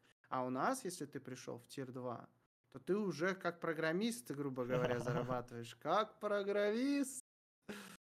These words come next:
Speaker 1: И то есть, и люди уже на чили, на расслабоне, контракт на год есть, всё, можно,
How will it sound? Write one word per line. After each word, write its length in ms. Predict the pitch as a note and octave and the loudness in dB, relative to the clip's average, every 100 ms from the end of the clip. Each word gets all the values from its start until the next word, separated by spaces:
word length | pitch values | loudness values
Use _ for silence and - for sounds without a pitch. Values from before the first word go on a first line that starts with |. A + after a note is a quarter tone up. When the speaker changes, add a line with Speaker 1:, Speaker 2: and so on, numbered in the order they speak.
| _ _ _ _ _ _ | _ _ _ _ _ _
Speaker 1:
И 100 | - | -6
то 140 | C3+ C#3+ | -4 -4
есть, 300 | B2+ - - | -4 -6 -12
и 160 | C3 C#3 | -6 -4
люди 280 | E3 C#4 B3+ | -2 0 0
уже 300 | F#3+ G3+ G#3+ | 0 2 2
на 180 | E3 C#3+ | 0 -2
чили, 260 | - G#3+ | -4 -4
на 120 | D#3+ C3+ | -2 -2
расслабоне, 560 | C3 - C3+ E3+ F#3+ | -6 -6 -4 -2 -4
контракт 440 | - B2 C#3+ D3+ - | -6 -6 -4 -4 -6
на 100 | B2+ | -6
год 240 | C#3 A#2 C#3+ | -6 -8 -8
есть, 240 | D#3 - | -8 -10
всё, 240 | - B2 | -12 -8
можно, 420 | C3 A#2+ C3 B2 | -6 -8 -8 -12